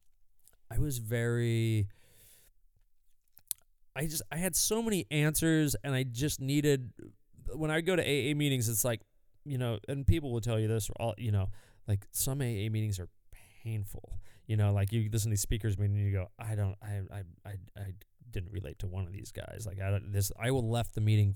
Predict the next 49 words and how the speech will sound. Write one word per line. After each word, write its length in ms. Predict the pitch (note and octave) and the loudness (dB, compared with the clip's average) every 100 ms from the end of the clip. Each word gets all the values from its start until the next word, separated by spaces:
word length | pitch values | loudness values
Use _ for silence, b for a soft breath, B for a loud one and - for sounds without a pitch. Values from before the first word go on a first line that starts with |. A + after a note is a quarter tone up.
| - | 0
feeling 340 | A#2+ G#2+ G2 | -2 0 0
worse 260 | G#2 A2+ G2 | -2 -2 -2
than 100 | G#2 | 0
when 100 | G2 | 2
I 100 | F#2 | 2
entered. 460 | G2+ G#2+ F#2+ F#2 - b b b b b b b - | 0 0 -4 -10 -14 b b b b b b b -2
And 320 | C3 B2 A#2+ - | 0 0 -2 -4
I 80 | C3+ | -2
remember 380 | C#3 C#3 C3+ B2 | 0 0 0 2
talking, 800 | - B2 C3+ B2+ A#2 A2 G#2+ G#2 - | 2 2 0 0 0 2 0 -2 -2
uh, 380 | G#2+ G2 F#2 - - | 0 0 -2 -8 -6
one 200 | B2 A2+ | 0 2
of 60 | |
my 120 | A2 G2+ | 2 0
first 240 | A#2 G2+ | 0 -2
sponsors, 680 | - G#2+ G#2 G2+ G2+ G2 A#2 - | 0 0 2 2 2 2 -4 -4
and 160 | G2+ | 0
I'm 80 | F#2+ | 4
not, 140 | G2 G2 - | 4 2 -2
I'm 100 | G#2 | 2
not 180 | G#2+ G2+ G#2 | 2 0 -2
giving 240 | G#2 G2+ G2 | 0 2 4
his 260 | G2 F#2 - | 4 2 0
anonymity 460 | G#2+ G2+ G#2 F#2+ | 2 4 4 2
away 200 | F2+ F#2 G2 | 2 0 0
'cause 100 | G2+ | -2
he's 120 | F#2 | 0
very 220 | G2 G2 | 2 2
vocal 320 | F#2 F#2+ F#2+ | 4 2 2
about 240 | F#2 F2+ G2 | 0 0 0
being 380 | F#2+ F2 F2 - - - - | 0 0 -6 -10 -20 -20 -10
sober 540 | - G#2+ G2 F2 F2+ - - | 0 2 2 0 -6 -10 -4
in 180 | G#2+ F#2+ | 0 0
the 80 | F#2 | 0
program, 460 | G2+ F#2+ F2+ E2+ | 0 0 -2 -4
is 180 | F2 F#2 | -6 -8
Joe 180 | F#2+ F#2+ | -2 -2
Walsh. 360 | F2+ E2 - - B B B B - | 0 -2 -2 -4 B B B B 0
And, 320 | A#2 G#2+ G2+ - - - | 6 6 4 0 -10 -4
and 200 | A#2 A2+ | 0 0
I 40 | |
remember 320 | A#2 A#2+ A#2 | 2 2 2
talking 360 | G#2 A2+ G#2 G#2+ | 2 0 2 4
to 40 | |
him 140 | A2 G#2+ | 4 6
one 160 | G2+ | 4
time 400 | G2+ G2 F#2+ F#2+ - | 4 4 4 0 -2
and 160 | G2+ | -2
saying, 580 | - G#2 G2 F#2+ F#2 G2 | 0 4 4 4 2 -2